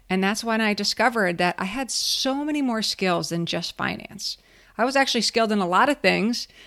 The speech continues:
I had a lot of transferable experience. And honestly, I could have gotten any job, especially if you're coming from the Big Four world. You can go anywhere. We all know that. But, you know, then again, there came that voice inside my head.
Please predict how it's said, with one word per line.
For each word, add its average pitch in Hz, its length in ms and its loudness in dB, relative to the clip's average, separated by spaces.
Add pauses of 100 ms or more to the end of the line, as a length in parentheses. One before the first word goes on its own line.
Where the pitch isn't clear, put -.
(160)
I 175 60 -2
had 190 100 6
a 185 40 4
lot 196 200 4
of 240 60 -2
transferable 190 680 2
experience. 180 600 0
And 175 120 -4
honestly, 226 460 -2
I 254 100 -8
could - 160 -12
have 330 80 -4
gotten 208 460 0
any 185 240 2
job, - 420 -8 (100)
especially 277 360 0
if 277 80 -2
you're 254 80 0
coming 220 240 0
from 208 140 -2
the 175 60 -2
Big 170 240 -4
Four 175 220 0
world. 196 340 0 (200)
You 339 100 0
can 294 160 0
go 220 160 4
anywhere. 170 500 0
We 220 140 4
all 196 140 6
know 180 160 0
that. - 360 -2 (600)
But, 214 260 4
you 214 80 2
know, 190 340 -2
then 202 160 2
again, 254 460 4
there 175 160 0
came 208 300 0
that 214 180 -2
voice 196 260 0
inside 214 360 -2
my 233 140 0
head. 214 440 2